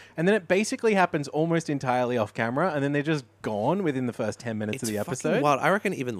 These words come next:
Speaker 2: less than ten minutes,
Speaker 1: Yeah,
Speaker 2: and they're
Speaker 1: they've,
Speaker 2: gone.
Speaker 1: they've been disappeared,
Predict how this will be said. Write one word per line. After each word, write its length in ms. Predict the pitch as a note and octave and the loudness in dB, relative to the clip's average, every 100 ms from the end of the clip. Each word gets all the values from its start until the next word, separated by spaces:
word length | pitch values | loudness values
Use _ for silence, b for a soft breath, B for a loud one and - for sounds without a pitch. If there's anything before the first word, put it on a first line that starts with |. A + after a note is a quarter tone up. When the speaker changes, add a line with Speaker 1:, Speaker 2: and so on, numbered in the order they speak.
| E2+ | -6
Speaker 2:
less 220 | F#2+ - | -8 -6
than 120 | A2+ G2+ | -8 -8
ten 200 | F#2 F2 | -10 -10
minutes, 320 | E2+ E2+ - | -10 -12 -8
Speaker 1:
Yeah, 160 | D3 A2+ | -4 -4
Speaker 2:
and 60 | F2 | -4
they're 100 | E2+ | -2
Speaker 1:
they've, 260 | D#3+ F3+ | 0 0
Speaker 2:
gone. 100 | D#3+ D#3+ | -2 0
Speaker 1:
they've 260 | E3 C3+ | 0 2
been 240 | F3 F3 E3 | 0 2 0
disappeared, 760 | D3+ D#3 C#3 - A#2+ G#2 E2+ | -4 -4 -6 -8 -10 -8 -10